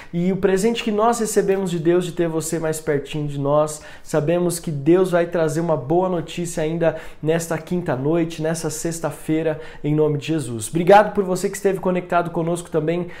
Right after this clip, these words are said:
há poucos instantes. A Adri ministrou a nossa live de oração desta quinta-feira às dezoito horas. Quantos testemunhos poderosos nós tivemos e você tem feito parte dessa história. Fique, <clears throat> desculpe,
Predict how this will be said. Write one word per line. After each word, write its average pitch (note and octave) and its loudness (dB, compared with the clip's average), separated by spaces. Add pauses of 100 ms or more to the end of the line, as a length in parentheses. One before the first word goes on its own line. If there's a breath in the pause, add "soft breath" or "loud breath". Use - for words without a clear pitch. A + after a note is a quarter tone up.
(100)
há - 0
poucos F#3 2
instantes. F3 0
A D#3+ 4
Adri D#3+ 0
ministrou F3 0
a D#3+ 4
nossa D#3+ 0
live E3 2
de D#3 -4
oração E3 0 (280 loud breath)
desta E3 2
quinta-feira E3 -2
às D3+ -2
dezoito D3+ -2
horas. D#3 2
Quantos G3 0
testemunhos D#3+ -6
poderosos D3 0
nós C#3 -4
tivemos D3 -4 (420 loud breath)
e D#3+ 0
você D#3 2
tem E3+ -2
feito E3 -4
parte D#3 0
dessa D#3 0
história. D#3 8 (640)
Fique, G3 -2 (140)
<clears throat> D#3 6
desculpe, G#3+ 0